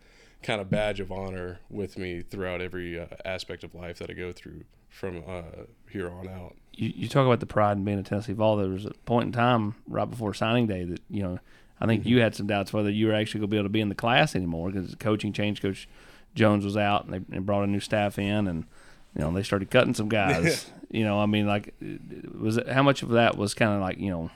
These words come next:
Speaker 2: a worry at that point?
Speaker 1: Uh, I mean, there was, there was definitely a lot of, uh, iffy situations that I encountered in my recruitment process. You know, I had fully committed to Butch Jones and, uh,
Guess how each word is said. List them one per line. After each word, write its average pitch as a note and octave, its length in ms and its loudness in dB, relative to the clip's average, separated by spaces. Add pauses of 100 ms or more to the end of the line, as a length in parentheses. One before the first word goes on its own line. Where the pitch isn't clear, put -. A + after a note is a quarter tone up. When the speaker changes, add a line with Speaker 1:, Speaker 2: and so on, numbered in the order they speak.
(520)
Speaker 2:
a F#2+ 80 -4
worry F#2+ 460 2
at D#2 80 -8
that D#2+ 160 -6
point? D2+ 320 -12 (160)
Speaker 1:
Uh, E3 240 4
I D#3+ 80 4
mean, E3+ 200 2
there E3+ 100 2
was, D3 220 0
there C#3 180 0
was C#3+ 140 0
definitely C#3+ 560 0
a B2 100 0
lot B2 260 2
of, A#2+ 240 0
uh, A2 320 2
iffy A#2+ 240 -4
situations G#2+ 640 -4
that G2+ 260 -2 (500)
I A2+ 120 -2
encountered G#2 720 -4
in A2 120 0
my G#2+ 120 0
recruitment G2+ 480 -4
process. F2+ 520 -4
You G2 100 -6
know, F#2 60 -4
I F#2 120 -2
had G2+ 300 -4
fully F#2+ 360 -4
committed F#2 480 -6
to F#2+ 220 -8
Butch F2+ 260 -6
Jones F2 640 -8 (100)
and, E2+ 360 -8
uh, D#2+ 260 -10